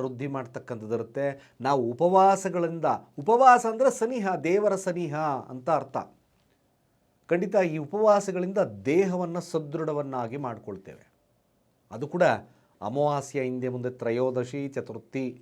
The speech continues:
ಇವೆರಡು ಕೂಡ ಹಿಂದೆ ಮುಂದೆ ಇರತಕ್ಕಂಥ ಒಂದು ಸುದಿನಗಳು ಕೂಡ ಈ ದಿನ ಬುಧವಾರ. ಖಂಡಿತವಾಗಿ ನಾವು ಶಿವನ ಆರಾಧನೆಯಿಂದ ಸಕಲ ಅಭಿಷ್ಟಗಳನ್ನು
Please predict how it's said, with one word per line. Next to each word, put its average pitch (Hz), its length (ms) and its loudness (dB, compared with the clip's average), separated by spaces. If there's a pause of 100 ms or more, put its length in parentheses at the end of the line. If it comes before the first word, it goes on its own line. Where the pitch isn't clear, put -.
ಇವೆರಡು 113 300 0
ಕೂಡ 127 180 -4 (400)
ಹಿಂದೆ 127 200 -6
ಮುಂದೆ 127 260 -2
ಇರತಕ್ಕಂಥ 123 540 -4
ಒಂದು 156 300 -4
ಸುದಿನಗಳು 110 500 -10
ಕೂಡ 104 180 -10
ಈ 101 180 -4
ದಿನ 85 120 -18 (420)
ಬುಧವಾರ. 113 420 0 (1400)
ಖಂಡಿತವಾಗಿ 160 800 0 (300)
ನಾವು 147 400 0 (360)
ಶಿವನ 165 200 -4
ಆರಾಧನೆಯಿಂದ 147 840 2 (260)
ಸಕಲ 156 200 -6
ಅಭಿಷ್ಟಗಳನ್ನು 143 760 -4